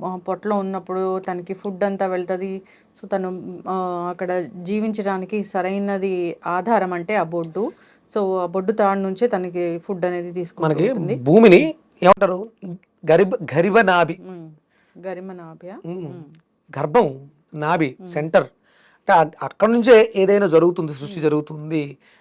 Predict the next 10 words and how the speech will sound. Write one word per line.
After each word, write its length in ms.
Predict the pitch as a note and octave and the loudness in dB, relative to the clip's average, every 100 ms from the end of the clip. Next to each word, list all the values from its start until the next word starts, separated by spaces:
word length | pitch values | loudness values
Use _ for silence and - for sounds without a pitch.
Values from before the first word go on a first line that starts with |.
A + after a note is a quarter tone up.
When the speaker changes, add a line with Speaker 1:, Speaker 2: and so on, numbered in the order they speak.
| - | -12
Speaker 2:
అమ్మవారు 500 | C#3+ F3+ F#3+ F#3+ E3+ | -2 6 8 8 4
గణపతిని 420 | D#3+ D#3+ G3 F#3 E3+ | 0 2 0 0 -4
సృష్టి 280 | E3 - | -6 -2
అక్కడే 240 | E3 F#3+ G3 | -2 0 0
చేశారు, 360 | F3 E3+ C#3+ - | 0 -2 -6 -4
నాభిలోనే 480 | D3+ D#3 F#3 F#3 F3+ | -4 -2 0 0 -2
చే-, 120 | D#3+ | -4
నాభి 220 | D3+ F3 | -4 -2
దగ్గరే 260 | F3+ F3+ F3+ | 0 2 0
చేశారు. 320 | D#3 D3 E3 | 0 -6 -14